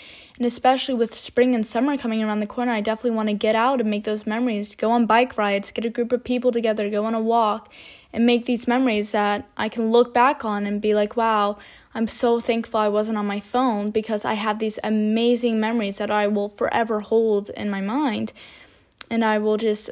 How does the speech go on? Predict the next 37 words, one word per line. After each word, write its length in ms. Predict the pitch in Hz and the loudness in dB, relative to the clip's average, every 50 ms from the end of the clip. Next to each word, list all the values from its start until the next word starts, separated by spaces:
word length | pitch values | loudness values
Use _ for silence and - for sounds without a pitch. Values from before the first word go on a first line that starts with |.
| - - | -12 -10
think 240 | - - 247 247 240 | -6 -2 0 0 0
about 240 | 226 226 214 220 220 | 2 2 0 0 -2
the 140 | 233 220 | -2 -2
amazing 360 | 214 208 208 220 214 - 220 214 | -2 -2 -2 -2 -4 -4 -6 -6
times 300 | - 220 214 214 214 - | -4 -4 -4 -4 -4 -4
I 60 | 208 | -6
had 380 | 208 202 220 220 220 220 220 | -6 -6 -4 -4 -2 -2 -4
with 180 | 214 214 214 - | -6 -8 -6 -6
my 120 | 214 208 | -4 -4
friends 480 | 208 - - - 214 220 214 208 208 - | -4 -4 -4 -2 -2 0 0 -2 -2 -2
and 120 | 220 214 | -2 -2
my 120 | 214 208 208 | -2 -4 -4
family 540 | 208 - - 220 220 233 233 220 208 208 202 | -6 -6 -6 -4 -4 -2 -2 -2 -4 -4 -4
where 160 | 202 208 202 | -4 -4 -4
I 220 | 202 214 - - | -4 -4 -4 -4
wasn't 360 | 208 202 220 240 254 254 269 | -2 0 0 0 2 2 2
on 80 | 247 214 | 0 0
my 140 | 202 202 208 | 0 -2 -4
phone. 240 | - - 202 202 202 | -6 -6 -6 -6 -4
I 80 | 202 | -4
wasn't 320 | 208 220 233 226 254 240 226 | -2 -2 -2 -2 -2 -2 -2
worried 280 | 220 226 226 226 214 | 0 0 0 0 0
about, 380 | 214 214 208 208 208 208 - - - - - - - - - - _ _ - - - | 0 2 2 2 2 0 -2 -6 -14 -20 -20 -20 -20 -20 -20 -20 _ _ -18 -14 -10
uh, 140 | 214 233 - | -8 -6 0
Instagram 800 | - 247 262 254 - - 240 240 220 233 214 208 196 196 196 | 2 2 2 2 0 -2 -4 0 0 2 2 0 0 -4 -4
or, 180 | 202 202 202 214 | -4 -6 -6 -4
or 140 | - 202 208 | -4 -4 -4
Snapchat 840 | 202 - - 233 226 240 262 269 - - - 240 220 208 202 196 196 | -4 -4 -2 0 0 0 0 0 -2 -4 -4 -2 -2 0 -2 -2 -2
or, 340 | - - 151 214 202 202 202 | -4 -4 -4 -2 -2 -2 -4
um, 380 | 196 196 202 - 104 214 - - _ _ _ _ _ _ _ _ _ _ _ _ _ - - - | -4 -6 -6 -8 -8 -10 -12 -14 _ _ _ _ _ _ _ _ _ _ _ _ _ -20 -8 -2
or 140 | 233 233 247 | 2 4 6
any 220 | 269 320 370 359 | 6 4 4 2
social 360 | 302 - - 214 202 - - 214 | 0 0 -2 -2 -4 -2 -2 -2
media 260 | 214 208 202 202 202 | -2 0 0 0 0
of 60 | 196 | 0
that 220 | 202 202 202 - | 0 -2 -2 -4
fact. 400 | - 214 196 208 208 208 - - | -6 -6 -6 -6 -6 -8 -12 -18